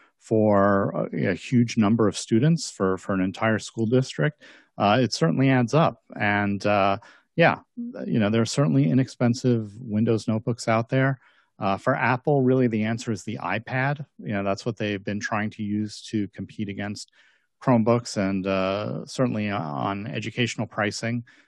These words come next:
you can get that for about three hundred dollars, but, you know, you probably wanna add a, a keyboard. Uh, and so it, uh, it's, it's kind of a unique offering in that it has, uh, this desktop browser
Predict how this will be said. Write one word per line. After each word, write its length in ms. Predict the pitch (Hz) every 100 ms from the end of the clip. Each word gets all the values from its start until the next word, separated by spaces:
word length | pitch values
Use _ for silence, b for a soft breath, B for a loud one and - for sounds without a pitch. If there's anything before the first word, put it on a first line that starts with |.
| b
you 100 | 113
can 160 | 101 104
get 180 | 107 104
that 240 | 98 117
for 160 | - 123
about 320 | 120 120 117
three 180 | - 127
hundred 240 | 120 123
dollars, 500 | 123 120 131 139 123 -
but, 200 | 92 87 - - 190
you 100 | 139
know, 60 | 95
you 100 | 107
probably 260 | 110 101
wanna 160 | 92 95
add 120 | 92
a, 440 | 90 87 - - -
a 60 |
keyboard. 600 | 120 - 156 131 104 95 - b b b b -
Uh, 260 | 113 107 -
and 180 | 117
so 640 | 113 - 135 123 120 120 127
it, 340 | - 120 123 -
uh, 460 | 123 113 110 117 - -
it's, 340 | - 196 143 180
it's 140 | 156
kind 240 | - 190
of 80 | 247
a 60 | 240
unique 360 | 170 151 175
offering 720 | 131 143 - 135 104 90 95
in 260 | - 104 104
that 340 | 104 104 104
it 340 | - 104 104 - b b b b _
has, 800 | - 135 123 117 117 110 - -
uh, 800 | 175 107 98 95 95 107 117 - - - - _ 277
this 280 | 113 92
desktop 600 | - 120 135 - 135 107 -
browser 720 | 95 110 143 113 101 95 107